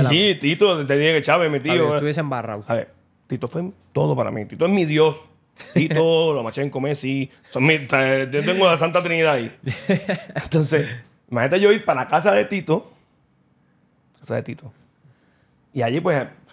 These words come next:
Speaker 1: nerviosísimo, hablando. Y él, él mismo te hace sentir bien porque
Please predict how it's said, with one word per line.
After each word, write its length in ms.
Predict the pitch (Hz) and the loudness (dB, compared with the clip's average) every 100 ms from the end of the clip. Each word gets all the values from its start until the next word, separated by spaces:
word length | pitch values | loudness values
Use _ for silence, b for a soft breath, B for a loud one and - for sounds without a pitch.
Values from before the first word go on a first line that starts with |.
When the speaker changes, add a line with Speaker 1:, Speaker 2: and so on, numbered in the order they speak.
| - | -16
Speaker 1:
nerviosísimo, 1040 | 107 98 - 117 117 117 170 131 156 147 | -12 -12 -6 -4 -4 -2 -2 0 0 0
hablando. 480 | 117 120 143 147 143 | -2 0 0 0 0
Y 80 | 131 | 0
él, 180 | 120 117 110 | -2 -6 -6
él 120 | 131 | 0
mismo 260 | 160 170 156 | 0 0 0
te 80 | |
hace 140 | 156 156 | 0 0
sentir 320 | 151 139 139 | -2 -2 -2
bien 220 | 139 147 | 0 -2
porque 280 | 135 127 | -2 -6